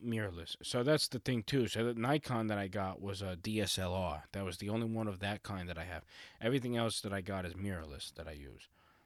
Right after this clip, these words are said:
Uh, we will do sort by price, low to high. Okay. So,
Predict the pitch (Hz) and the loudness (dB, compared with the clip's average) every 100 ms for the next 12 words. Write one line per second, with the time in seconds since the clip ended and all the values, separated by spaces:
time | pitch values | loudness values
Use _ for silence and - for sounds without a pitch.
0 | _ _ _ _ - 87 90 87 - 95 | _ _ _ _ -10 -8 -6 -8 -8 -8
1 | 104 101 92 101 101 87 82 - _ - | -6 -6 -8 -6 -6 -6 -10 -16 _ -20
2 | - 107 104 92 101 98 90 87 - _ | -8 -6 -6 -6 -4 -2 -4 -6 -14 _
3 | _ _ - - 101 90 - - _ _ | _ _ -10 -6 -4 -4 -8 -10 _ _
4 | _ _ _ _ - 92 101 90 87 82 | _ _ _ _ -10 -6 -4 -4 -6 -8
5 | 78 - _ _ _ _ _ _ _ _ | -10 -14 _ _ _ _ _ _ _ _
6 | _ _ _ _ _ _ _ _ _ _ | _ _ _ _ _ _ _ _ _ _
7 | _ _ _ _ _ - 87 98 _ _ | _ _ _ _ _ -12 -10 -10 _ _
8 | _ _ _ _ _ _ _ _ _ _ | _ _ _ _ _ _ _ _ _ _
9 | _ _ _ - 90 87 87 85 80 | _ _ _ -14 -10 -8 -6 -8 -10